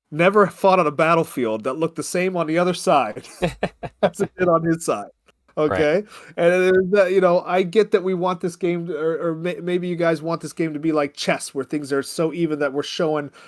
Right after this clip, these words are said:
Speaker 1: you know, that I'm better than you because of X, right? But even chess,
Speaker 2: There's,
Speaker 1: you know, somebody's gotta go first,
Speaker 2: there's,
Speaker 1: right?
Speaker 2: there's ways to
Speaker 1: So
Speaker 2: th-, there's way to, ways to show skill expression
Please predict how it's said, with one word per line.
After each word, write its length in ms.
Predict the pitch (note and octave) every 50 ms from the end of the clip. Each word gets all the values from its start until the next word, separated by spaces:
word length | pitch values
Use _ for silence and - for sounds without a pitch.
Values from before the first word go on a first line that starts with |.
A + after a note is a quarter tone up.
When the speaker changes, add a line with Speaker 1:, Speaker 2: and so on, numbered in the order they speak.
| - _ _
Speaker 1:
you 100 | E3+ D#3
know, 160 | D3+ C#3+ C#3+
that 160 | C3 C#3+ C#3 -
I'm 300 | C3+ D3+ D#3+ E3 D#3 D3+
better 240 | C#3 D#3+ D3 D3+ D3
than 160 | C3+ C#3 B2+
you 220 | C3+ C3+ C3 C3 B2+
because 340 | B2 C3 A#2+ - C#3 B2+ B2
of 100 | B2 -
X, 340 | G#2+ G#2+ G2+ - - - -
right? 180 | C3+ B2+ C3 C#3+
But 120 | F3 G3
even 180 | A3 G3+ F#3 E3
chess, 240 | - - - E3 D#3
Speaker 2:
There's, 200 | E3 E3 - -
Speaker 1:
you 40 | B2+
know, 40 | C3+
somebody's 320 | B2+ - F3+ E3 D#3 C#3
gotta 200 | - D#3 C3 A2
go 80 | A2 B2 A#2 - _ B2+
first, 60 | B2+
Speaker 2:
there's, 280 | C3 C3 C3+ B2+ -
Speaker 1:
right? 240 | C#3+ C3+ C#3 D3+ D3
Speaker 2:
there's 240 | - A2+ A2 G#2 -
ways 300 | G#2 G#2 A2 A#2+ C3+ B2+
to 100 | - E3+
Speaker 1:
So 120 | E3+ E3 -
Speaker 2:
th-, 120 | - - _ _ _ -
there's 200 | A#2+ A2 - -
way 160 | A2 A2 A2
to, 120 | A#2 A#2+ A2 - -
ways 260 | - A2 A2+ B2+ B2
to 60 | - G#2+
show 200 | - - A#2 G#2+
skill 380 | G2 - - - - G#2 G2+ G2+
expression 640 | - - - - - F#2 F#2 - - A#2 A2+ A2+